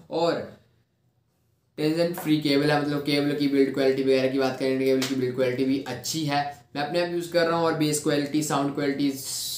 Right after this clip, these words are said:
better, मतलब better, तभी मैंने इसको पहले number पे रखा हुआ है।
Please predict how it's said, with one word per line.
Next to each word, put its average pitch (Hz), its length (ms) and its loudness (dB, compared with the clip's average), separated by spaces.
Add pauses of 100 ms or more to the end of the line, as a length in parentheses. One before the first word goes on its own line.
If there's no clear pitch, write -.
(320)
better, 123 320 -2 (720)
मतलब 123 140 -8
better, 131 300 -4
तभी 151 220 0
मैंने 170 140 2
इसको 160 200 -4
पहले 165 260 4
number 165 200 0
पे 151 140 -4
रखा 139 220 -4
हुआ 151 200 0
है। 147 120 -2